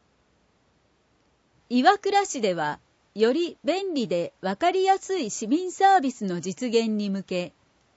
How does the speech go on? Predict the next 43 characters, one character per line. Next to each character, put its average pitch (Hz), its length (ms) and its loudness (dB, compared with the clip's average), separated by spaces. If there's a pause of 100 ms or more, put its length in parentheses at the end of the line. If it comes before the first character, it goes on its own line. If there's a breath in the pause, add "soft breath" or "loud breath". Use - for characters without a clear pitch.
(300)
手 233 140 4
続 403 320 -2
き 233 140 -4
の 185 320 -4
デ 190 160 -2
ジ 277 140 -6
タ 320 120 2
ル 285 140 -2
化 247 160 0
や 220 280 0 (240)
デ 208 140 0
ジ 277 160 -6
タ 359 140 4
ル 359 140 -2
活 349 320 -2
用 202 240 0
の 156 160 -4
支 190 240 -4
援 269 240 2
を 254 100 0
進 233 340 -8
め 226 120 -2
て 202 140 -2
い 190 120 -4
ま 170 180 -4
す。 - 220 -20 (1500)
今 403 300 0
年 403 280 -4
度 196 120 2
も 165 260 -6 (140)
様 277 380 0
々 381 260 2
な 190 160 -4
取 190 220 -4
り 269 60 -6
組 277 240 -2
み 277 80 2
を 262 60 2
進 247 320 -4
め 247 140 0
て 226 160 0
お 202 140 0
り、 156 180 -8